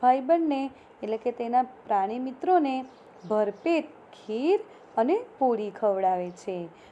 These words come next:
બધાએ ત્યારબાદ ખિસકોલીનો આભાર માન્યો અને બધા ખુશ થતા. તો બાળ મિત્રો, આ રીતે ખિસકોલીની વાર્તા બની શકે.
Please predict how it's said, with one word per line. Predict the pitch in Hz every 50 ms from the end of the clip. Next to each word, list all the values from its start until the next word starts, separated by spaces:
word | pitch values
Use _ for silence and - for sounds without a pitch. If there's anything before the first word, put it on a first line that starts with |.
| - - -
બધાએ | - 311 311 302 - - 294 277 262 262 247
ત્યારબાદ | 226 - - 208 196 190 190 190 202 190 185 185 - -
ખિસકોલીનો | 202 180 - - - 202 185 180 180 185 208 254 320 381 427 453 440 - - - - - - 349
આભાર | 359 359 302 330 339 339 349 339
માન્યો | 320 320 302 294 294 294 294 294 285 285 285 277 - - - - -
અને | 226 226 220 202 196
બધા | 175 175 175 165 - - - 190 202 214 233 277 330 381 392 381 - - - - - - -
ખુશ | - 381 392 392 370 - - - -
થતા. | 330 330 - - 294 285 285 285 285 277 277 277 277 - - - - - - - - - - _ _ _ _ _ _ - - - - - - - - - -
તો | - 269
બાળ | 254 254 269 269 269 277 277
મિત્રો, | 311 359 370 - - 294 269 269 269 269 269 269 - - - - - -
આ | 202 196 208 208
રીતે | 247 320 349 330 - 285 269 269 269 269
ખિસકોલીની | - - - - - - 240 226 226 - - - 214 202 190 185 180 180 175 175
વાર્તા | 170 175 170 170 - - 226 240 269 339 381 370 - - - - - - -
બની | 349 349 359 349 359 359
શકે. | 349 - 330 320 311 - - 285 285 277 277 277 277 277 277